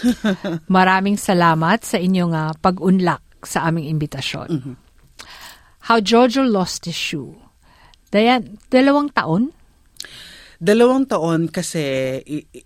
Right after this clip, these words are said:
Speaker 1: it's actually a labor of love. Para sa mga volunteers dito sa production na to. In fact, marami sa mga, um,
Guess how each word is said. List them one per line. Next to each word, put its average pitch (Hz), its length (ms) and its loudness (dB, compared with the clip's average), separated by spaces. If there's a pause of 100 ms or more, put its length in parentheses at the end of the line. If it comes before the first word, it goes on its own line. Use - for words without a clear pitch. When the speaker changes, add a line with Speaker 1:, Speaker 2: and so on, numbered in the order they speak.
(140)
Speaker 1:
it's 156 240 -10
actually 156 400 -4
a 147 80 -4
labor 143 400 -6
of 131 160 -14
love. 135 320 -12 (720)
Para 165 160 0
sa 175 160 -4
mga 170 300 -2 (580)
volunteers 147 800 -4
dito 139 240 -8
sa 135 240 -10
production 131 480 -10
na 127 80 -16
to. 135 320 -14
In 175 160 -4
fact, 151 480 -4 (320)
marami 160 400 -2
sa 165 160 -4
mga, 147 260 -4 (540)
um, 135 480 -8